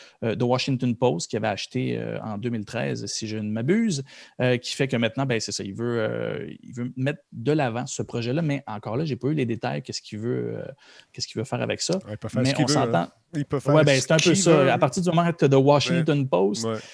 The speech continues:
Speaker 1: t'as quand même, t'a-, t'emmènes déjà pas mal large dans les médias, euh, aux, aux
Speaker 2: Ouais.
Speaker 1: États-Unis.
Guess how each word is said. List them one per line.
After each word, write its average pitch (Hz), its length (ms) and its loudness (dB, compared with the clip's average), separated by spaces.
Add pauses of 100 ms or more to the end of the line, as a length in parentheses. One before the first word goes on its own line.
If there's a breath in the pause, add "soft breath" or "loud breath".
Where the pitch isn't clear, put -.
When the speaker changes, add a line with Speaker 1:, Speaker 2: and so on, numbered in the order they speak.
(280 loud breath)
Speaker 1:
t'as 160 160 2
quand 185 400 2
même, 165 180 -2
t'a-, 160 180 0
t'emmènes 180 360 4
déjà 180 240 2
pas - 200 -4
mal 160 240 2
large 123 340 0
dans 113 100 -2
les 113 120 2
médias, 117 540 -2
euh, 110 500 -4
aux, 104 580 -4
aux 117 120 0
Speaker 2:
Ouais. 113 80 0
Speaker 1:
États-Unis. 113 440 -6